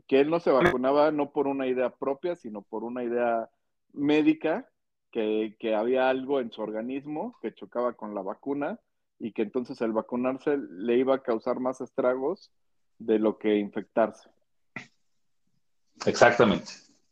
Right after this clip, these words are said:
Speaker 2: Justo así.
Speaker 1: Eh, eh, esta exención médica, ¿quién se la extendió? Eso es lo que yo quisiera entender.
Speaker 2: La verdad es que no, no dicen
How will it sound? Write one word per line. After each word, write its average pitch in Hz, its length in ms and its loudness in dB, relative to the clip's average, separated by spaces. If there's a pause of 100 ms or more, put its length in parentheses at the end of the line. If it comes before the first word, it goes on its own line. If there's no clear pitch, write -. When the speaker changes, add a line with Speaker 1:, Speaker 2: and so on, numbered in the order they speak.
(440)
Speaker 2:
Justo - 300 10
así. - 340 6 (1040)
Speaker 1:
Eh, 139 280 4
eh, 160 280 2
esta 170 300 0
exención 160 580 -6
médica, 156 580 -4 (220)
¿quién 147 240 -6
se 180 100 -6
la 104 480 -4
extendió? 117 640 -6 (380)
Eso 127 200 -8
es 135 60 -4
lo 117 120 -4
que 117 100 -6
yo 113 160 -4
quisiera - 320 -8
entender. 104 480 -8 (640)
Speaker 2:
La 147 160 10
verdad 175 160 12
es 208 100 4
que 196 120 8
no, 190 280 10
no 180 200 6
dicen 185 640 4